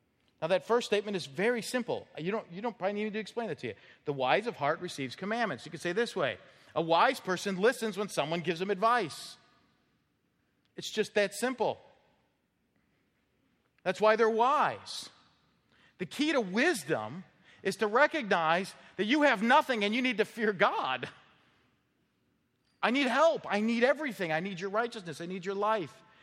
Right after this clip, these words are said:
And when God sends along wise counselors to say, "Hey, here's what you're,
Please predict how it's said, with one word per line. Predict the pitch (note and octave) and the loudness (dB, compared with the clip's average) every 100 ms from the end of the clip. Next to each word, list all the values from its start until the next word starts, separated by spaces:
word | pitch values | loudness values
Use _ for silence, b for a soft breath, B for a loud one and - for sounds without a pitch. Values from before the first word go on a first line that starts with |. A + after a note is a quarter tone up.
| b - | b -4
And | F3+ | -4
when | F3 | 0
God | F3+ G#3+ F#3 | 2 2 2
sends | G#3+ F#3 | -4 -2
along | F#3 F3+ F3+ D#3+ | -2 0 -2 0
wise | D#3+ E3+ | 0 0
counselors | - E3+ F3+ G3 G3 F#3+ | -4 -6 -6 -6 -6 -6
to | D3 | -12
say, | - D3+ | -6 -6
"Hey, | F3+ E3 A#2 b b b _ | -4 -6 -8 b b b _
here's | D3+ | -14
what | D3+ C#3+ | -12 -10
you're, | C#3 | -10